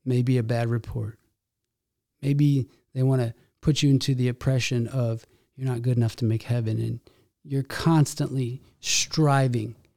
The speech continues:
with a religious mentality to earn God's love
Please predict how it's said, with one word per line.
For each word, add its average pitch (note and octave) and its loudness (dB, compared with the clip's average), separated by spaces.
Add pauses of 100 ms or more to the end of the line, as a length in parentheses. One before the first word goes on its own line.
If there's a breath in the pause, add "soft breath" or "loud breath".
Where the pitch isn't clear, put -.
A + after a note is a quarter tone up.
(520)
with C3+ 0
a C3 0
religious C3 2
mentality A#2 -2 (300)
to - -6 (100)
earn B2+ 2
God's A#2 -6
love A2+ -10